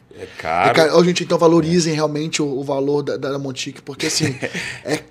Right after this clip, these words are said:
Speaker 2: caro um profissional bom,
Speaker 1: Cê
Speaker 2: viu?
Speaker 1: tá
Speaker 2: É
Speaker 1: doido,
Speaker 2: bom.
Speaker 1: cara.
Speaker 2: E você trabalha muito na economia criati-, ah, na economia compartilhada, que é
Speaker 1: Sim.
Speaker 2: totalmente, é, é, é o que há de mais moderno e sofisticado
Speaker 1: Uhum.
Speaker 2: em mercado hoje, né?
Speaker 1: Sim.
Speaker 2: Então, assim, você pega uma estrutura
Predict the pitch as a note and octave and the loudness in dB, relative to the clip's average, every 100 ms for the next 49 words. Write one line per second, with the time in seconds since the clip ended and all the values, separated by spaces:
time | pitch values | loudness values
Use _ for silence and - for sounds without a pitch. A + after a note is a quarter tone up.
0 | - - A3 F#3+ F#3+ F#3+ F#3 E3+ F3 F3 | -6 6 10 12 12 12 12 12 8 10
1 | E3 - E3 D3+ C#3+ C#3+ B2+ B2 A#2 A#2+ | 8 8 4 4 4 2 0 -4 -4 -2
2 | D3 D3 A#2+ - A#2+ A#2 C3+ B2 - - | 2 2 0 -2 0 2 2 0 -4 -8
3 | - F#3 G#3 B3 A3+ G#3 A3+ G3+ A3+ A3+ | -4 -2 -2 0 0 2 2 2 -2 -4
4 | A3 A3 A3 A3+ A#3 A#3 - E3+ C#3+ E3+ | -4 -2 -4 -2 -6 -6 -4 -2 -2 -4
5 | F#3 F3+ F#3 F#3 - - A3+ G3+ E3+ C3 | -4 -2 -2 -4 -8 -4 0 0 0 -4
6 | - C#3 F#2 D#3 F#3+ F3 D#3+ E3+ B3 B3 | -6 -4 0 2 2 2 0 -2 -4 -6
7 | - - - - F3 - D3+ B2+ C3+ C3 | -14 -20 -14 4 6 6 2 0 -4 -4
8 | D3+ C3 C#3 E3 C#3+ D3+ G#3 F#3 - - | -4 -4 -4 -6 -2 -2 -2 -2 -4 -6
9 | E3+ F#3 E3 D#3 D#3 D#3+ F3+ - F3 - | -2 0 6 10 10 8 2 -2 -2 -2
10 | - - C#3+ C#3+ D3 F#3 F#3+ - - F2+ | 0 2 4 4 2 -2 -2 -18 -14 -12
11 | D#3 D#3+ D#3 - F3+ E3+ F3+ F3 D3+ C3 | -6 -4 -2 2 2 4 4 2 0 -2
12 | A#2 A#2 - - - E2 E2 C#3+ D3 D#3 | -6 -8 -10 -16 -14 -12 -12 -2 0 2
13 | D3+ C3 B2+ C#3 - _ _ _ - C3 | -2 -6 -6 -8 -10 _ _ _ 0 2
14 | D3 E3+ D#3+ - B2+ - C#3+ C#3+ D#3 G3+ | 0 -4 -8 -10 -10 -6 -4 2 4 4
15 | B3+ | 2